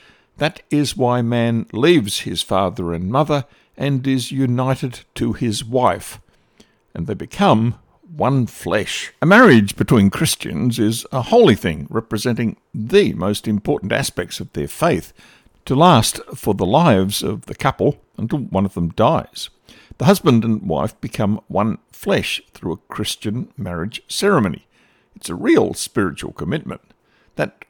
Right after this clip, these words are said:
real commitment is a socially significant thing. But even a secular marriage has many of the same qualities. But when Gough Whitlam became the Labor Prime Minister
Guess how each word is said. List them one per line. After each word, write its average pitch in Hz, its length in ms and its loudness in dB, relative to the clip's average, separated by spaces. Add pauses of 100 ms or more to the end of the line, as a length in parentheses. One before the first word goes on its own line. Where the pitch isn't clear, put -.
real 120 340 6
commitment 95 460 -4
is 104 240 -2
a 104 220 -2
socially 123 840 -2 (100)
significant 101 720 -4
thing. 143 300 0 (680)
But - 140 -16
even 196 220 -2
a 120 60 -2
secular 92 480 -4
marriage 113 560 0 (420)
has 117 320 -4 (100)
many 147 300 0
of 85 100 -2
the 113 80 -4
same 87 380 -4 (320)
qualities. - 880 -2 (480)
But - 140 -12
when 247 180 4
Gough 165 280 2
Whitlam 107 420 -4
became 92 340 -4
the 92 80 -2
Labor 95 260 0
Prime 85 260 -2
Minister 101 460 -8